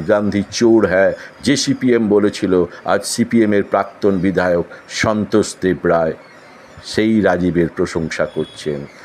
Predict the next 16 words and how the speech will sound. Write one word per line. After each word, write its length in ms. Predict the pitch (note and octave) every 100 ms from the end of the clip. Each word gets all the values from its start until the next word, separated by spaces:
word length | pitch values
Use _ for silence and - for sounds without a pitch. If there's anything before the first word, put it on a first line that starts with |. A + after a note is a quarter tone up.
| -
সময়ের 840 | - - G2+ F#2 F#2 F#2 F#2 F2+ F2 - - - - -
মার, 440 | D#2+ G2 A#2 D2+ - - - - -
সময়ের 600 | - F2+ G2+ G2 F#2+ F#2+
আঘাত, 420 | F#2+ A2+ C3 - - - - - - - -
না 80 | D2+
সময়ের 540 | - F#2+ G2+ F#2+ F#2
লিখন? 540 | E2 D#2 F#2 - F#2+ E2+ C#2 - - - -
সেটা 280 | - G#2+ G2+
অবশ্য 300 | F2+ - F#2
পাঠকেরাই 600 | F#2 F#2+ A2 - A2 A2
বুঝে 240 | G#2+ G#2+
নেবেন। 380 | A2+ A2+ A#2 A2+ - - - - - -
শুধু 380 | - - C#3 F3+
মনে 280 | D3 B2 A2+
রাখতে 340 | G#2 - -
হবে 400 | F#2 F#2 F#2 E2